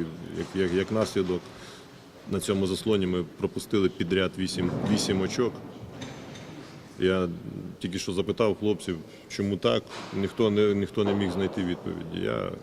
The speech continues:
будемо, будемо розбиратися, будемо робити, робити якісь висновки. Не скажу, що не хотіли.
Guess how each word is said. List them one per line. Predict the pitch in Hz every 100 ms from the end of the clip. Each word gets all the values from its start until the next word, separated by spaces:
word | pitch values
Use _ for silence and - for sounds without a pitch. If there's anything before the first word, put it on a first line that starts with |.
| - - - - - 95
будемо, | 101 98 98 92
будемо | 92 98 98
розбиратися, | 92 85 95 120 - - 92
будемо | 87 90 90 85 85 95 - - - - - - -
робити, | 90 90 92 92 87
робити | 87 87 90 87
якісь | 82 - 87 - - - - - - - - -
висновки. | 95 123 - 92 82 92
Не | 90 87 87 95
скажу, | - 107 98
що | 104
не | 98
хотіли. | - 92 135 135 98 87